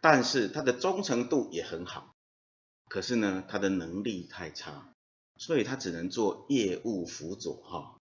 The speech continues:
哎，思安，如果你是这一型，请你不要告诉我哈。为什么呢？这一种类型的人在企业里面做什么？做轻松机密哈，送红包、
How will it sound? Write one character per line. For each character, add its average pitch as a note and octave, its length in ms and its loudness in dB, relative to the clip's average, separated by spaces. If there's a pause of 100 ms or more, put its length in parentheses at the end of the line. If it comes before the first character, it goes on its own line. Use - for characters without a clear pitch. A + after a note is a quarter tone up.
(460)
哎， G#2+ 160 -4 (120)
思 A#2 220 -4
安， G#2+ 140 2
如 A#2+ 100 0
果 A2 100 4
你 E2+ 80 0
是 F#2+ 140 -8
这 G2+ 160 0
一 G2+ 80 2
型， D#2 300 -6
请 F#2+ 160 -2
你 E2+ 40 -2
不 F#2 140 -4
要 F#2 100 0
告 F2+ 220 0
诉 F#2 160 -4 (100)
我 - 120 -8
哈。 - 280 -14 (600)
为 F3 120 4
什 F2+ 220 0
么 D2 140 -6
呢？ - 60 -10 (720)
这 A#3 160 0
一 A#3 160 6
种 A#2+ 340 2
类 E3+ 220 4
型 G2 240 4
的 G2 100 4
人 F2+ 140 2
在 B2+ 160 4
企 - 220 0
业 A#2 100 4
里 F2 140 0
面 G2+ 180 0
做 G2 160 0
什 C#2 160 -10
么？ C2 140 -16 (920)
做 B2+ 200 -2
轻 A#2+ 560 2
松 G#2+ 500 2
机 G#2 460 0
密 G2 340 2
哈， D#2 560 -8
送 G#2+ 320 0
红 F2+ 380 -2
包、 F2+ 500 2